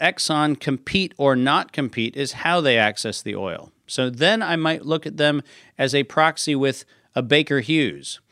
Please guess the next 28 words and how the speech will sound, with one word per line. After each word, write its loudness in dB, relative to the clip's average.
or 6
a -2
Halliburton 0
or 6
a 2
Schlumberger, 0
right? 2
Same 2
company, 0
different 0
conditions -2
tell 2
me 4
that 0
the -4
innovation 2
in -2
one 2
instance -4
is -6
how 2
well 2
do -2
you 2
control -4
access 0
to -10
oil. -6